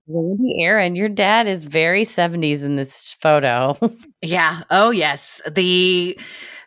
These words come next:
Speaker 2: the couch is immaculate. That velour, the two-toned, what a pattern. Also matches the curtains behind it. Gosh, this is like my
Speaker 1: Golden.
Speaker 2: grandparents' house. For, yeah, like, everything is, like, the same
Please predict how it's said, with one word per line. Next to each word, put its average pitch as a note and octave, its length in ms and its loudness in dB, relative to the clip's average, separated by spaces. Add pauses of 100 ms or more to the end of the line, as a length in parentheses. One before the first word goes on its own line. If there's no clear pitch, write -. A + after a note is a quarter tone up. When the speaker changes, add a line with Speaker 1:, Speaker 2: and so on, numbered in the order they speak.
Speaker 2:
the F3+ 100 0
couch G3 720 0
is E3 300 -2
immaculate. F#3+ 800 2 (280)
That D3+ 300 2
velour, F#3+ 840 2
the D3 640 2 (540)
two-toned, A3 1000 2 (140)
what D#3+ 320 2
a A#2+ 60 -6
pattern. D3 580 -4
Also E3+ 500 0 (520)
matches C#3+ 480 -4
the G3+ 100 -4
curtains G#3 460 -2
behind F3+ 500 0
it. G3+ 400 2
Gosh, F3 320 -2
this F3 220 -2
is F#3+ 120 0
like F3+ 120 4
my - 20 6 (220)
Speaker 1:
Golden. E3+ 120 2
Speaker 2:
grandparents' D3+ 680 0
house. D3 320 0
For, F#3 160 0
yeah, F3+ 320 4
like, D#3 240 -4
everything G#3 520 0
is, E3+ 160 -2
like, D#3 220 -2
the D#3+ 80 -6
same D#3+ 500 -2